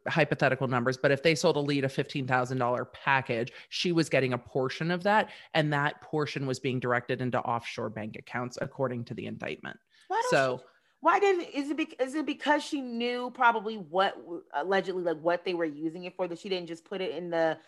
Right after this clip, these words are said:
Speaker 2: in the bank account? Because to me, if what you're doing, you assume is legal or isn't wrong, or you have, like, a great attorney, which to me, if you're making anything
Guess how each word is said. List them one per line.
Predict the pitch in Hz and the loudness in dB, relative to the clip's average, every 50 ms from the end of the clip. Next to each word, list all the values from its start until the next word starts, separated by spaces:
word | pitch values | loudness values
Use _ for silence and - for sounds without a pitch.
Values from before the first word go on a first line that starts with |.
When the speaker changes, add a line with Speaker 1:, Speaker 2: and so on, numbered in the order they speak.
| _ _ _ _ _ _ _ _ _ _ _ _ - | _ _ _ _ _ _ _ _ _ _ _ _ 0
Speaker 2:
in | 226 226 220 | 0 2 2
the | 202 | 0
bank | 175 165 180 165 180 190 - | 2 2 0 0 0 -4 -8
account? | 202 - 240 240 247 233 | -8 -2 0 0 0 0
Because | 208 240 - 254 247 247 - | -2 -2 -2 -2 -4 -4 -8
to | - 285 285 | -6 -4 -4
me, | 277 285 320 339 330 302 269 240 233 202 170 - _ _ _ | -2 -2 -2 0 0 0 0 0 -2 -4 -6 -10 _ _ _
if | 294 320 320 320 254 | -2 -2 -2 -2 -2
what | 233 320 370 370 - | 0 0 0 0 -2
you're | 285 311 320 320 | -2 -2 -2 -2
doing, | 254 196 - 247 247 233 214 190 175 170 165 160 - - - | -4 -4 -4 -2 0 0 2 0 0 0 -2 -4 -8 -10 -12
you | 180 185 220 233 233 - - - | -10 -8 -2 -2 -2 -2 0 0
assume | 208 196 196 - - - 262 254 247 220 196 - - 160 | 0 0 0 -4 -6 -2 -2 0 0 0 -2 -4 -6 -2
is | 170 185 214 233 226 202 | 2 2 2 2 0 -6
legal | 233 240 247 247 247 233 262 262 - - | -8 -8 -8 -8 2 6 6 6 6 4
or | 180 - - - | 0 -2 -2 -4
isn't | 185 202 190 196 240 240 - | -4 -4 0 0 -2 -4 -2
wrong, | 233 254 254 262 254 254 | -2 0 2 2 2 2
or | - 196 196 | 0 0 0
you | 196 214 | -2 -2
have, | 233 240 214 | 0 0 0
like, | 208 202 185 | 0 -2 -4
a | 175 | -6
great | - - 180 180 185 202 196 | -6 -4 0 2 2 2 2
attorney, | 190 196 - 202 202 208 208 | 0 -4 -4 -8 -8 -6 -6
which | 196 185 180 - _ | -6 -8 -8 -10 _
to | 196 | -12
me, | 180 190 208 | -10 -6 -6
if | 196 - | -6 -4
you're | 202 214 | -4 -4
making | 226 208 185 175 156 | -4 -6 -6 -8 -8
anything | 170 175 175 - 180 170 | -10 -10 -10 -12 -12 -12